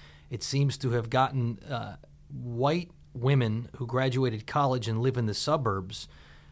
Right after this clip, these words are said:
um, uh, particularly enthusiastic to vote against Republicans, but they were already at eleven.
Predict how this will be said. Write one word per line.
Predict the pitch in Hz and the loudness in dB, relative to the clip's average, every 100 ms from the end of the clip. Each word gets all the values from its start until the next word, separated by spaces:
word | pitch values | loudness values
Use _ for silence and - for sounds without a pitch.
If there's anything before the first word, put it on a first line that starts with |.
| - | -12
um, | - 110 104 104 | -6 -2 -2 -4
uh, | - 117 95 - - | -8 -10 -10 -12 -4
particularly | 135 - - 196 160 139 123 | -4 0 0 2 2 2 2
enthusiastic | 107 104 139 113 117 117 - 120 - | 0 0 0 2 2 0 0 -6 -4
to | 120 | -6
vote | 107 117 131 | 0 0 0
against | 123 113 120 - | -2 -2 -2 -2
Republicans, | 117 - 156 143 139 120 110 | -4 0 2 0 0 -4 -4
but | 110 117 123 | -4 -4 -4
they | 113 127 180 | -4 -2 0
were | 170 | 0
already | 135 139 160 135 127 | 2 2 4 2 2
at | 135 131 | 0 0
eleven. | 117 120 135 90 92 | 0 2 0 -2 -12